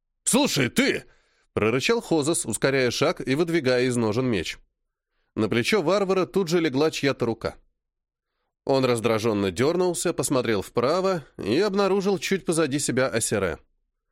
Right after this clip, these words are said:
Тот молча покачал головой. Хозас посмотрел на короткий меч в руках падшего, сбросил его руку со своего плеча и раздражённо сплюнул.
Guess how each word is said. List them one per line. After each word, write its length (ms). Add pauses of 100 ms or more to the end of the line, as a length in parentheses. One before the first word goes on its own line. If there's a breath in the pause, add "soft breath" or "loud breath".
(260)
Тот 200
молча 400
покачал 420
головой. 500 (840)
Хозас 420
посмотрел 480
на 120
короткий 440
меч 300
в 40
руках 320
падшего, 480 (380 soft breath)
сбросил 520
его 140
руку 200
со 120
своего 300
плеча 480 (180)
и 140
раздражённо 580
сплюнул. 520